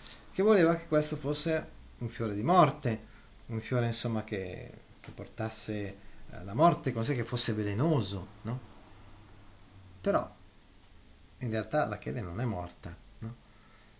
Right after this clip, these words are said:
Ha avuto coraggio Rachele, un coraggio che sicuramente Maria non ha. L'altra, lo stupore alza degli occhi, non se lo sarebbe mai aspettato Maria che Rachele le confessasse questa cosa. Pensava che anche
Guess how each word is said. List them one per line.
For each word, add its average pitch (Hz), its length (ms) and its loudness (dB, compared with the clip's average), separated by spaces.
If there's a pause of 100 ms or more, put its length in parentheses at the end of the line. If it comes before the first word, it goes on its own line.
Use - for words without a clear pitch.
(580)
Ha - 60 -8
avuto 151 260 0
coraggio 85 580 -2
Rachele, 95 540 -8
un 127 100 -2
coraggio 160 440 6
che 151 160 2
sicuramente 110 1040 2 (200)
Maria 127 400 4
non 107 180 2
ha. 87 180 -8 (640)
L'altra, 101 720 0 (460)
lo 123 180 6
stupore 160 1000 6
alza 147 460 6
degli 107 340 2
occhi, 107 600 -4 (540)
non 156 160 4
se 180 140 6
lo 180 80 4
sarebbe 180 320 4
mai 180 140 4
aspettato 151 500 4
Maria 95 500 -2 (380)
che - 140 0
Rachele 120 320 2
le 107 100 0
confessasse - 720 -4
questa 101 260 -8
cosa. - 280 -14
Pensava 190 540 6
che - 200 -6
anche 139 420 -2